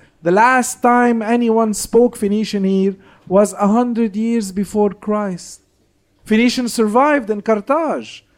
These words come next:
but it disappeared here. Even their gods became Hellen-, Hellenized gods. This is a cultural transformation that is not well studied in, in our history.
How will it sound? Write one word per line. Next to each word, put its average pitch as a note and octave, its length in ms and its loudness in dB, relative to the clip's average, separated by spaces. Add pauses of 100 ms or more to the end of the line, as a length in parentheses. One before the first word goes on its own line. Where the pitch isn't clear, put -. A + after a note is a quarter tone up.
(140)
but F3+ 160 -2
it G3 100 -4
disappeared G3 640 -2
here. E3 320 -6 (480)
Even B3+ 320 2
their B3 220 4
gods C4 500 2
became A#3 680 -2 (100)
Hellen-, A3 560 -2
Hellenized F3 680 -4
gods. A#2 460 -8 (280)
This A#3+ 380 -2
is A3 520 -8 (920)
a C#4+ 80 -14
cultural G#3 920 -2 (480)
transformation G#3+ 1120 -8
that D#3+ 220 -10
is D#3+ 160 -6
not G3+ 240 -4
well E3+ 280 -4
studied B2+ 520 -8 (420)
in, A#2 240 -12
in B2+ 200 -14
our A2+ 220 -10
history. G2 580 -20